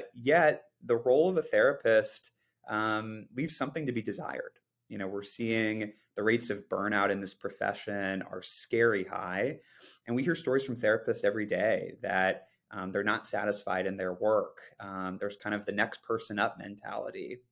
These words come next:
We've got a client, you have a spot in your schedule, take them. Um, that leads to burnout. If you're not working with clients that you love working with, that are well suited to your expertise and your skill set,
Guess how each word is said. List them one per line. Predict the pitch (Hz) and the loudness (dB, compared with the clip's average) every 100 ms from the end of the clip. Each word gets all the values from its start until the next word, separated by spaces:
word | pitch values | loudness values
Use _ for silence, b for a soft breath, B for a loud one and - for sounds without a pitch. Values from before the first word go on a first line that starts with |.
| _ | _
We've | 107 | -2
got | 113 117 | 4 4
a | |
client, | 117 120 117 127 131 - | 4 0 2 4 2 -2
you | 117 127 | -2 0
have | 127 | 0
a | 117 | -2
spot | - 123 117 | -4 0 0
in | 113 | -2
your | 113 | -6
schedule, | - 120 120 127 127 127 | 0 0 2 0 0 -2
take | 135 151 - | -2 -2 -6
them. | - 76 - b b b - | -14 -16 -20 b b b -6
Um, | 110 104 - | -4 -4 -2
that | 117 147 - | 4 6 6
leads | 139 143 - | 2 -4 -4
to | 131 | -4
burnout. | 127 120 - - _ _ _ _ - | -2 -2 -6 -10 _ _ _ _ -10
If | 104 | -4
you're | 120 | 0
not | 123 107 | 0 2
working | 117 117 113 107 | 2 2 -2 -2
with | 95 | -4
clients | - 104 104 107 104 - | -6 -2 0 0 -2 -6
that | - | -12
you | 104 104 | -10 0
love | 117 117 113 | 4 4 4
working | 101 101 113 107 | -2 -4 -6 -2
with, | 113 135 156 _ - | 0 0 -2 _ -6
that | 101 | -6
are | 143 | -4
well | 110 110 | -4 -4
suited | - 117 110 107 | -4 -4 -4 -4
to | - | -6
your | 104 120 | -2 2
expertise | 110 - - 107 - 113 113 113 | 2 0 -10 -10 -8 -6 -6 -6
and | 101 | -6
your | 104 104 | -6 -6
skill | - 135 135 | -4 -2 -2
set, | 135 104 101 101 | 0 4 6 6